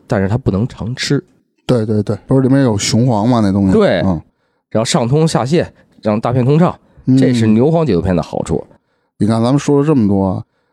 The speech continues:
Speaker 2: 从这个科普，然后说到了上火，再说到了如何去火，对吧？
Speaker 1: 嗯，嗯，嗯。
Speaker 2: 其实呢，归根结底呢，咱们尽量别上火。
Speaker 1: 是。
Speaker 2: 啊，咱们要就是从源头给它遏制住，比如你平时你要多运动啦，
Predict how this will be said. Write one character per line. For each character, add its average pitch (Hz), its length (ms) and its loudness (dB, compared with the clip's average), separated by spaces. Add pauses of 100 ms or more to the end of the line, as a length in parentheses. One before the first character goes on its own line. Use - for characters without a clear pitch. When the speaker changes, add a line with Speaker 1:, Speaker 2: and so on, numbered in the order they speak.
(120)
Speaker 2:
从 127 480 2
这 123 180 0
个 104 480 0
科 156 140 -2
普， 98 260 -2
然 98 80 -4
后 107 80 0
说 123 160 -2
到 120 100 2
了 120 60 0
上 123 240 0
火， 90 220 -8
再 98 120 -2
说 113 160 -2
到 107 120 0
了 101 60 0
如 113 180 2
何 131 120 2
去 147 240 0
火， - 280 -6
对 101 100 -2
吧？ 98 100 0
Speaker 1:
嗯， 101 180 0
嗯， 98 200 2
嗯。 - 20 2
Speaker 2:
其 131 200 2
实 156 180 2
呢， 147 180 4
归 156 160 0
根 160 160 2
结 147 180 2
底 110 180 0
呢， 95 240 -2
咱 104 100 0
们 139 80 2
尽 180 180 0
量 131 160 0
别 95 160 -2
上 110 220 -6
火。 - 260 -16 (120)
Speaker 1:
是。 107 360 -2 (200)
Speaker 2:
啊， 101 280 -2
咱 113 160 0
们 135 80 4
要 110 420 0
就 113 180 0
是 110 400 0 (400)
从 143 380 2
源 135 300 2
头 120 220 2
给 107 120 -4
它 104 80 -2
遏 131 180 2
制 123 100 -2
住， 120 160 0
比 110 80 -2
如 123 160 2
你 120 80 2
平 110 200 0
时 127 220 2
你 98 60 2
要 92 160 0
多 117 140 2
运 123 240 4
动 135 240 2
啦， 95 220 -2